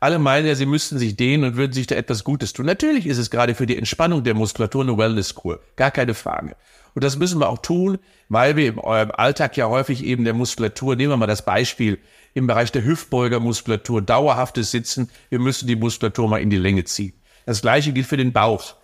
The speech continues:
Da denken wir immer noch an Kräftigung. Nein, auch der muss in die Länge gezogen werden, weil wir sitzen ja immer zusammengekauert. Und das bedeutet, auch hier ist es eine Wellness-Kur, indem man Muskeln in die Länge zieht. Und Muskeln können auch nur arbeiten, wenn sie ihre normale Länge auch haben, wenn sie ihre normale Länge realisieren können.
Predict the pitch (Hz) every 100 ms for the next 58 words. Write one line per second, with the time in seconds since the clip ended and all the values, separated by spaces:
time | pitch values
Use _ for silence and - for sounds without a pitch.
0 | _ _ - 110 143 139 131 139 127 110
1 | - 147 - 151 127 131 120 110 131 143
2 | - 139 127 117 113 139 190 131 95 -
3 | 107 104 101 104 110 110 117 113 147 -
4 | 139 113 104 104 123 104 123 143 107 -
5 | 98 85 - - _ _ _ _ 110 107
6 | 110 95 110 123 95 104 127 127 127 127
7 | 120 104 117 131 113 - 113 110 - -
8 | _ 110 107 117 117 113 110 - 104 107
9 | 92 101 98 - 104 101 - _ _ -
10 | 135 170 - 160 131 151 135 131 175 214
11 | 110 123 147 147 151 127 123 131 139 131
12 | 120 110 107 120 117 107 113 110 110 -
13 | 113 120 95 101 98 110 101 101 98 107
14 | 104 110 110 104 107 98 101 95 95 107
15 | 123 92 - 80